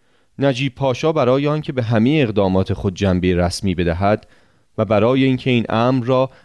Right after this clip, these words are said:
از مسئله تعقیب و آزار مذهبی صرف جدا کند، علمای تراز اول را از نجف و کربلا فرا خوانده تا با پیشوایان مذهب تسنن در بغداد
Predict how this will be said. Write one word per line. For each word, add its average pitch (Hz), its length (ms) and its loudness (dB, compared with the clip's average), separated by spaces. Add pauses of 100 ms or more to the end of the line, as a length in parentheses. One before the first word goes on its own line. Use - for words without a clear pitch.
(100)
از 107 200 0
مسئله 107 540 0
تعقیب 120 600 -4
و 135 40 0
آزار 107 520 0
مذهبی 98 640 -2
صرف 127 460 0
جدا 82 300 0
کند، 95 420 -2 (560)
علمای 113 520 0
تراز 92 400 -2
اول 95 340 -2
را 120 200 -2 (300)
از 107 220 -2
نجف 101 420 -2
و 110 60 -2
کربلا 95 560 -2
فرا 104 380 0
خوانده 92 460 -4 (380)
تا 110 160 -2
با 101 140 0
پیشوایان 101 800 -2
مذهب 104 440 0
تسنن 92 600 0
در 90 160 0
بغداد 90 640 -2